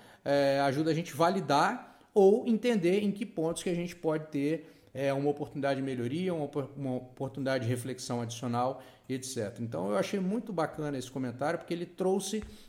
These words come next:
uma situação, é, de que a gente fala assim, Pô, mas como que as ideias propagadas né, no livro, né, que era o que a gente tava falando, é, respondem a essa questão,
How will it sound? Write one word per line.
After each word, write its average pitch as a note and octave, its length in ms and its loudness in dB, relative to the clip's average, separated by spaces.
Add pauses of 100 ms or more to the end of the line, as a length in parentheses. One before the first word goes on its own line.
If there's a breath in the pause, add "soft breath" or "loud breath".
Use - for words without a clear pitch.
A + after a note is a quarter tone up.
uma D#3 180 0
situação, D#3+ 760 -2 (320 loud breath)
é, C#3+ 720 2
de A#2 100 -8
que - 80 -2
a D3 60 0
gente D3+ 180 -4
fala D3 160 -4
assim, C#3+ 180 -6
Pô, F3+ 180 -4
mas C#3 180 -4
como G#3+ 280 -4
que G#3 220 -4
as E3+ 220 0
ideias D#3+ 420 0
propagadas C#3+ 960 -2 (340 loud breath)
né, C#3 420 -2
no A#2 220 2
livro, D#3 560 6
né, C3 140 -2
que A#2+ 160 -2
era A#2+ 120 0
o A#2+ 60 -4
que B2 80 -6
a A#2 40 0
gente A2+ 120 -2
tava A#2 160 -4
falando, C#3+ 480 -2 (300 loud breath)
é, C#3 100 -4
respondem F3+ 720 4
a D3+ 80 2
essa C#3 300 0
questão, B2 440 -6